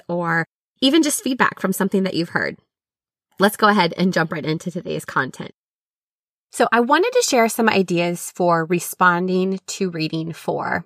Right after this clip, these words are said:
a couple reasons. First of all, responding to reading is an important part of the reading process. Back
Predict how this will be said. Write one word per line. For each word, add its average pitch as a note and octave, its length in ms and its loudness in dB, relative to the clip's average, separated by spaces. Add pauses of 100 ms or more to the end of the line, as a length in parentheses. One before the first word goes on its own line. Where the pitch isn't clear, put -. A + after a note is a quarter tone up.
a - 60 -4
couple - 240 0
reasons. - 480 -6 (460)
First - 240 2
of C4 60 0
all, G#3+ 200 6
responding A3 720 0
to G4+ 160 -2
reading F3+ 540 -2 (200)
is G#3 200 4
an C4+ 80 0
important G#3 420 -2
part F3+ 160 0
of F#3 80 -2
the F#3 100 -2
reading F3 240 -4
process. - 560 -2 (520)
Back G3+ 260 4